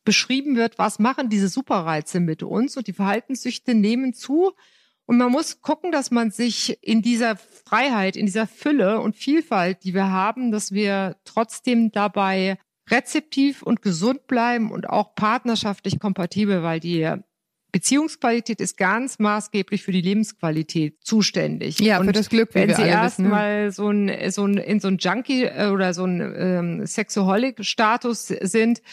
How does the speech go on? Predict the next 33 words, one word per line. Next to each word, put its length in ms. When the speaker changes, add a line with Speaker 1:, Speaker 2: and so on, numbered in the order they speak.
Speaker 1:
das 160
ist 80
alles 300
andere 340
als 180
ein 60
freies 400
Gefühl. 560
Wie 140
ein 60
Gefängnis 600
kann 160
sich 160
das 180
anfühlen. 640
Und 220
von 140
daher, 520
äh, 520
es 120
hört 160
sich 140
zwar 160
nicht 140
sexy 360
an, 200
aber 480
das 180
Erste, 540
was 260
zum 120
Beispiel 220
Männer 260